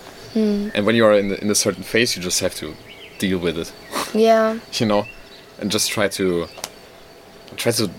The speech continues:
Speaker 2: just try to
Speaker 1: Get
Speaker 2: live
Speaker 1: on with it.
Speaker 2: Yeah, just try to live with yourself, you know? <laughs> But it will, because it will get better, you know? Everything gets better.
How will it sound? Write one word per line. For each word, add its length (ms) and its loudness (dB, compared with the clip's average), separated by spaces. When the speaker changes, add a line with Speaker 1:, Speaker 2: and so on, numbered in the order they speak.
Speaker 2:
just 260 -2
try 220 2
to 80 -4
Speaker 1:
Get 120 6
Speaker 2:
live 120 6
Speaker 1:
on 140 4
with 120 6
it. 260 0
Speaker 2:
Yeah, 180 6
just 340 2
try 140 6
to 100 0
live 260 4
with 180 0
yourself, 480 0
you 60 -4
know? 240 -6
<laughs> 40 -4
But 140 4
it 80 -2
will, 280 4
because 400 -2
it 80 0
will 180 6
get 240 -2
better, 180 0
you 140 -8
know? 160 -6
Everything 340 -4
gets 160 -6
better. 240 -8